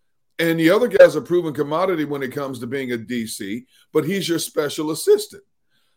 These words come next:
Now, if, if, if I'm Desai, I'm looking at this twofold. Number one, Patricia is a wealth of information for me. If I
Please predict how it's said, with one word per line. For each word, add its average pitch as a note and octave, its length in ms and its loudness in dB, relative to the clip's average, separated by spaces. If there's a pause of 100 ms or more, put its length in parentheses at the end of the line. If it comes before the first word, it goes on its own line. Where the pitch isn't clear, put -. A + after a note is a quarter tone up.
(180)
Now, E3+ 460 0 (680)
if, D#3 220 0
if, D3+ 320 -2
if C#3+ 100 -4
I'm G#3 200 0
Desai, D#3 640 0 (240)
I'm C#3+ 140 -6
looking G3 320 0
at D#3 120 -2
this C#3 180 -8
twofold. C3+ 560 -4
Number E3+ 240 0
one, A#2 440 -6 (1120)
Patricia A#3 480 2
is F#3 140 2
a E3+ 40 0
wealth F3+ 320 4
of D3+ 140 -6
information D#3 600 -4
for D3+ 360 0
me. G#2 260 -12 (420)
If C#3 120 -4
I D3+ 80 0